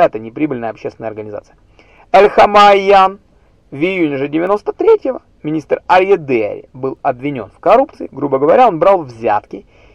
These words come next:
или, м, некорректно распоряжался общественными фондами –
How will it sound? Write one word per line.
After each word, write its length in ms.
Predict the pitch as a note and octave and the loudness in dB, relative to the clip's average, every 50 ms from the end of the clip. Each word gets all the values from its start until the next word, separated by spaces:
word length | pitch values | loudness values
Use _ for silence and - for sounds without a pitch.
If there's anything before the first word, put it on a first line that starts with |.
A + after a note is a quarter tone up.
| _ _ _ | _ _ _
или, 220 | - C4 C4+ B3+ B3+ | -4 -2 0 0 0
м, 560 | - - - - - - - - - - E4 | -2 -4 -8 -10 -8 -8 -8 -8 -8 -8 -8
некорректно 760 | C#4+ C4+ - - A#3 G3 E3+ D#3+ F3+ A#3 B3 - - - F#3 D#3 | -8 -6 -2 0 0 0 0 0 0 0 0 -2 -4 -6 -6 -6
распоряжался 800 | B2+ - _ - F#2+ F#2+ - - - A#2+ F3 F#3+ E3+ - - | -6 -8 _ -16 -16 -16 -12 -4 0 0 0 0 0 -4 -12
общественными 760 | - - A2+ - - - - D3 D#3 - - D#3 D3 D3 C#3+ | -12 -14 -16 -18 -18 -14 -10 -10 -10 -10 -10 -14 -12 -12 -14
фондами – 640 | C#3 _ _ - C#3+ B2 A2 G2+ F#2+ G2 - - - | -16 _ _ -8 -8 -8 -8 -10 -12 -18 -18 -20 -20